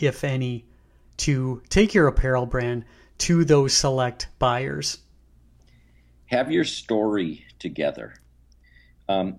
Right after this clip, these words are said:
Speaker 2: it, today, a-, and, uh, it, it's ever more important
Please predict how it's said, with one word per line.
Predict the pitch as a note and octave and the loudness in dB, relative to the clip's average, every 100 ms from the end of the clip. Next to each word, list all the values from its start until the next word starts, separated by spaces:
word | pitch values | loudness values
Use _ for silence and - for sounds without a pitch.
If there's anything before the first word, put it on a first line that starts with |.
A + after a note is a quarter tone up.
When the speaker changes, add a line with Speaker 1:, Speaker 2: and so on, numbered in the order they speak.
| - | -12
Speaker 2:
it, | - - | -12 -12
today, | - G#2+ - B2+ D3 E3 F3 F#3 F3+ _ _ _ _ _ _ | -12 -12 -2 0 2 2 2 0 -4 _ _ _ _ _ _
a-, | - | -8
and, | F#2 - F2+ G2 F2+ - | -6 -6 -6 -6 -8 -8
uh, | D2+ F2+ F2 D2 - - | -2 2 2 2 -2 -2
it, | F#2+ C2+ | 0 2
it's | G#2 - - | 0 -2 -6
ever | A2+ B2+ E3 | -4 0 0
more | C#3 G#2+ G#2+ | 0 0 0
important | G#2+ - - G2+ F2+ - C#2+ B1+ - | -4 -8 -6 -4 -4 -6 -18 -18 -20